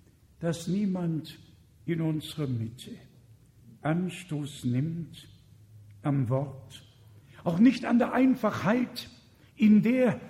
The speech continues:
das Wort dargebracht wird. Hier wird nicht mit irgendwelchem hohen Vokabular gesprochen. Gott ist in Einfachheit. Er spricht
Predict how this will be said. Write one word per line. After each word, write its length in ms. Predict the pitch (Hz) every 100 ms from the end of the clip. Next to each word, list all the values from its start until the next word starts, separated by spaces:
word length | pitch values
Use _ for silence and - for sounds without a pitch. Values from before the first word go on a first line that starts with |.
| - -
das 300 | 202 - 151
Wort 400 | 226 226 - - - -
dargebracht 760 | 156 170 220 240 - 196 208 - 131
wird. 440 | 190 - - - - _ _ - - - - - _ _ -
Hier 220 | 202 185
wird 280 | 190 - -
nicht 480 | 185 143 - - - - _ _ _ - _
mit 200 | 170 165
irgendwelchem 960 | 294 180 175 151 160 156 - 156 139 110 - - -
hohen 420 | 160 180 185 147 107 - - -
Vokabular 800 | 143 151 143 143 143 143 139 151
gesprochen. 840 | 156 165 - - 165 143 165 147 123 - - - _ _ _ -
Gott 480 | 170 170 170 - - - - _ _
ist 280 | - 165 -
in 140 | - 240
Einfachheit. 880 | 165 170 160 139 135 120 - - - - - - - -
Er 140 | - 185
spricht 760 | - - 175 214 - - -